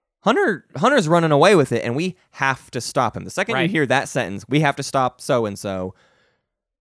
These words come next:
Speaker 1: we're in trouble, and that's what we wanna talk about today, of, like, how do you, how do you combat that? Because it's, it's going to happen in lots of games,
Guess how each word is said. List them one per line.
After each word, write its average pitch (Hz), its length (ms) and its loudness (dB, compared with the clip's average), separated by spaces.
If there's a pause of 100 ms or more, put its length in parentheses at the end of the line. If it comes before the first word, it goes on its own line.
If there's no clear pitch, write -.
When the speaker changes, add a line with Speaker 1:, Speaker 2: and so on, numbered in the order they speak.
(440)
Speaker 1:
we're 117 500 2
in 143 100 0
trouble, 139 400 2
and 113 260 -6
that's 131 180 -2
what 139 60 -2
we 120 80 -2
wanna 113 160 -4
talk 107 180 -4
about 101 160 -6
today, 98 220 -6
of, 95 100 -10
like, 92 140 -6
how 120 180 -2
do 123 80 -4
you, 101 360 -2
how 135 120 -2
do 170 60 0
you 139 80 0
combat 104 560 -4 (280)
that? 104 300 -4
Because 147 240 -2
it's, - 340 -4
it's 165 320 -2
going 151 360 2
to 123 80 -4
happen 139 520 -4
in 101 160 -8
lots 151 320 -2
of 110 100 -10
games, 95 460 -8